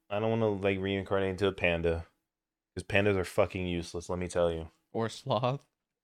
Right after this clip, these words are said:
Speaker 1: Or a sloth. They're bu-,
Speaker 2: <laughs>
Speaker 1: they are genuinely trying to kill them, their, their selves. Like,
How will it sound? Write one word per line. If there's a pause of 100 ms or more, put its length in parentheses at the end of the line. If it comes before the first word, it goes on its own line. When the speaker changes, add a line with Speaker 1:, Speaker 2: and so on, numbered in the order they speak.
(100)
Speaker 1:
Or
a
sloth. (240)
They're
bu-, (100)
Speaker 2:
<laughs>
Speaker 1:
they
are
genuinely
trying
to
kill
them, (160)
their,
their
selves. (680)
Like,